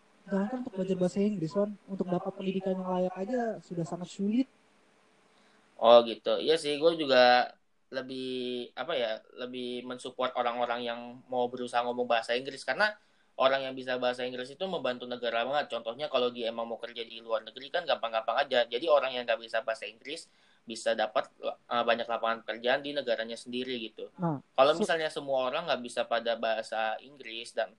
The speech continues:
Speaker 2: lapangan ke-, pekerjaan juga terbatas,
Speaker 1: Ya.
Speaker 2: segala macam, ya udah.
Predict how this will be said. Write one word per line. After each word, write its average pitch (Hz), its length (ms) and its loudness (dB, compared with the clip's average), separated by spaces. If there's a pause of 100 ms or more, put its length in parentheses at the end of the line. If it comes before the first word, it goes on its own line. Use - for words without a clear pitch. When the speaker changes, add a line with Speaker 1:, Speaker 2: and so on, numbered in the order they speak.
(200)
Speaker 2:
lapangan 113 380 -2
ke-, 113 100 -20
pekerjaan 117 400 0
juga 117 160 -6
terbatas, 113 600 0
Speaker 1:
Ya. 185 120 6 (520)
Speaker 2:
segala 113 240 2
macam, 113 400 -4
ya 113 160 -6
udah. 185 420 0